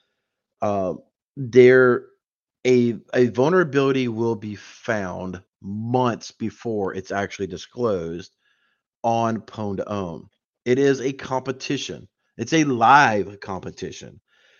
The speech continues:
So you, you know, you have, say, "Okay, hey, me and my team of degenerates, we're going to hack, uh, I don't know, we'll hack this iPhone,"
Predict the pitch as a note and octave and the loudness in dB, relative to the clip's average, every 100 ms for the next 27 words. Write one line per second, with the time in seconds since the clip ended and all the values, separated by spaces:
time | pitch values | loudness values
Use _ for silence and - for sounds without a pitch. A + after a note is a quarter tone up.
0 | _ - A#2+ B2 B2 - _ A2 G#2 G2+ | _ -2 0 0 -2 -6 _ -6 -4 -4
1 | G2+ G#2 F#2+ A2 G2+ F#2+ - G#2 A#2 B2 | -4 -6 -4 -4 -6 -8 -6 -2 -2 0
2 | G#2+ C3 C3+ C3 B2+ _ G#2+ C3+ D#3+ C#3+ | 0 0 2 0 -4 _ -6 -2 0 2
3 | C#3 C3+ C3 - C#3 C3+ C3+ A#2 A2+ G2 | 2 0 -2 -6 -4 -4 -4 -4 -6 -8
4 | F#2+ C3+ F3+ D#3+ D#3+ - - _ _ _ | -8 -4 -2 0 -2 -6 -20 _ _ _
5 | - C3+ C#3 C3+ C#3 B2+ B2+ B2 A#2+ A#2+ | -4 0 0 -2 -2 -4 -4 -4 -2 -2
6 | A#2 - _ _ _ - F#2+ B1 G#2 F#2+ | -2 -6 _ _ _ -20 -16 -10 -10 -8
7 | F#2 G2 G2+ - _ _ _ _ A#2+ A#2+ | -8 -8 -10 -12 _ _ _ _ -4 0
8 | C3+ B2+ C3 A#2 A#2+ A#2 E2 A1 | 0 0 -4 -2 -2 -2 -10 -18